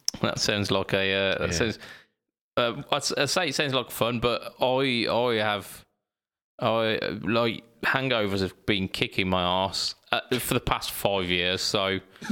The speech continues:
Speaker 1: it sounds like, it sounds like I'd have a very good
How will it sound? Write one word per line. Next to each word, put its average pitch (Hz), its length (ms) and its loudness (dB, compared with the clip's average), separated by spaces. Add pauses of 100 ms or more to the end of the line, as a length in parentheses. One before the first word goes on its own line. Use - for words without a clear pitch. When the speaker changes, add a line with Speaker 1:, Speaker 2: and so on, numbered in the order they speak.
(200)
Speaker 1:
it - 220 -2
sounds 123 380 0
like, 113 280 -2
it - 260 -2 (300)
sounds 120 260 2
like 110 200 2
I'd 107 100 0
have 110 300 -2
a 113 80 4
very 135 280 2
good 139 260 0